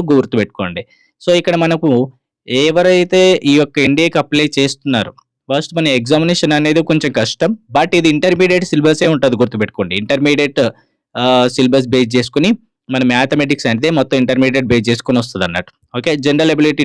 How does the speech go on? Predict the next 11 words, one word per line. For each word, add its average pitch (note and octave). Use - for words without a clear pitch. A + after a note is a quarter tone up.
టెస్ట్ B2+
అనేది B2
మనకు, C#3
మనం C3+
చదవాల్సిందే. A#2
అక్కడ G#2+
అర్థమెటిక్, A2+
రీజనింగ్, B2
జీకే, B2
ఇంగ్లీష్ A#2+
ఇవన్నీ A2+